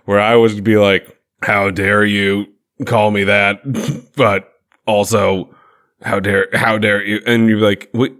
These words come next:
well, I mean, it is some woke bullshit if you, if you think about it." And you're like,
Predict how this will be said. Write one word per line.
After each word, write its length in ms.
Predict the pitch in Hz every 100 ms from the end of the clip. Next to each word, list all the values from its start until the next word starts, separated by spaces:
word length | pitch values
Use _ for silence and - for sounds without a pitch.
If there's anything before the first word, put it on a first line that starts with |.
| -
well, 380 | 117 113 107 -
I 60 | 123
mean, 400 | 123 104 98 - _ -
it 140 | 127
is 160 | 131 131
some 220 | 113 101
woke 280 | 101 92 -
bullshit 520 | 104 98 - 82 67
if 160 | 90 -
you, 220 | 87 76 104
if 160 | 90
you 80 | 87
think 240 | 110 101
about 260 | 90 85 80
it." 140 | 78
And 80 | 90
you're 80 | 87
like, 140 | 82